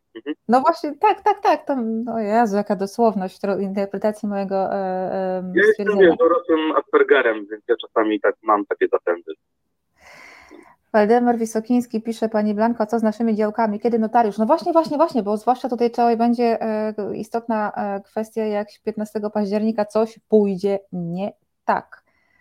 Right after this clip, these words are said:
Speaker 2: Trzeba do tego tematu jak najbardziej, e, wrócić. E, no dobrze, to w takim razie mamy wierzenia, sferę wierzeń, to może teraz przejdźmy do sfery, mm, praktyk. Czy możesz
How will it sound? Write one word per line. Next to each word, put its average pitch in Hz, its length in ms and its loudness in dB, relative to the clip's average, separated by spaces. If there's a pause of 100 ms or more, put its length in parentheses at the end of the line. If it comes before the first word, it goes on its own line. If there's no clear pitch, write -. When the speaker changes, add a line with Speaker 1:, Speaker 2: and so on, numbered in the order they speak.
(140)
Speaker 2:
Trzeba 214 180 -4
do 208 60 -2
tego 208 240 -2
tematu 196 380 -4
jak 190 180 -6
najbardziej, 185 400 -4 (460)
e, 190 80 -6
wrócić. 196 400 -4 (480)
E, 214 500 0
no 277 180 2
dobrze, 220 280 2
to 247 100 -2
w 247 40 -18
takim 269 260 -2
razie 247 220 2
mamy 233 320 2
wierzenia, 214 720 0
sferę 208 400 -4
wierzeń, 208 520 -2
to 220 120 -6
może 202 220 -6
teraz 208 300 -6
przejdźmy 196 440 -6
do 190 160 -4
sfery, 190 540 -2
mm, 180 580 -4 (120)
praktyk. 202 920 0 (200)
Czy 208 120 -6
możesz 202 440 -2